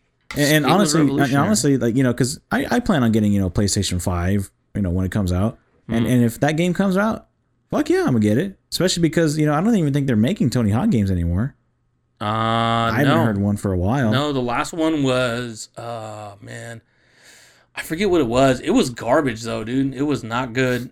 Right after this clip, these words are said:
Speaker 2: It was, oh, it's just, it was just fucking called Tony Hawk Five or something like that.
Speaker 1: Oh, okay.
Speaker 2: You can still buy it on fucking PlayStation, on the PlayStation Store for, like, sixty dollars.
Speaker 1: Damn.
Speaker 2: But it's complete ass, dude. Like, if you look at it,
Speaker 1: <laughs> It's
Speaker 2: it's
Speaker 1: ass.
Speaker 2: basically the physics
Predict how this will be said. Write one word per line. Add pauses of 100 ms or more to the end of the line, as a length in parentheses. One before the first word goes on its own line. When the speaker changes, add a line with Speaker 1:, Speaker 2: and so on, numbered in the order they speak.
(120)
Speaker 2:
It
was,
oh,
it's
just,
it
was
just
fucking
called
Tony
Hawk
Five
or
something
like
that. (220)
Speaker 1:
Oh,
okay.
Speaker 2:
You
can
still
buy
it
on
fucking
PlayStation,
on
the
PlayStation
Store
for,
like,
sixty
dollars. (240)
Speaker 1:
Damn.
Speaker 2:
But
it's
complete
ass,
dude.
Like,
if
you
look
at
it,
Speaker 1:
<laughs>
It's
Speaker 2:
it's
Speaker 1:
ass.
Speaker 2:
basically
the
physics